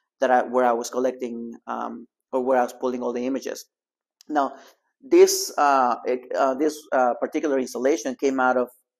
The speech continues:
um, my experience feeling s-, really burned down and kinda weighted by all of these images and all of these stories that were, that I was reading constantly to, to, you know, for,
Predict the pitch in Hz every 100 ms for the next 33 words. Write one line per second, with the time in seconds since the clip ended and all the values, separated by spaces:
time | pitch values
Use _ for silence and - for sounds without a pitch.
0 | _ _ _ _ - 123 120 117 117 -
1 | _ _ _ _ - 135 139 131 - 151
2 | 156 180 196 - - _ 147 143 143 151
3 | 147 143 - _ _ _ - - - -
4 | 131 131 151 160 156 143 127 - 127 123
5 | 131 135 120 123 117 120 131 143 143 _
6 | _ _ 127 123 139 131 123 117 117 117
7 | 131 139 160 160 - - 123 120 123 127
8 | 131 123 127 120 - - 131 131 131 135
9 | 135 123 117 117 113 113 - 120 110 139
10 | 156 - _ _ - 127 120 - 123 120
11 | 120 117 113 123 131 127 120 117 147 151
12 | 156 156 123 - 127 _ _ _ 131 120
13 | 123 120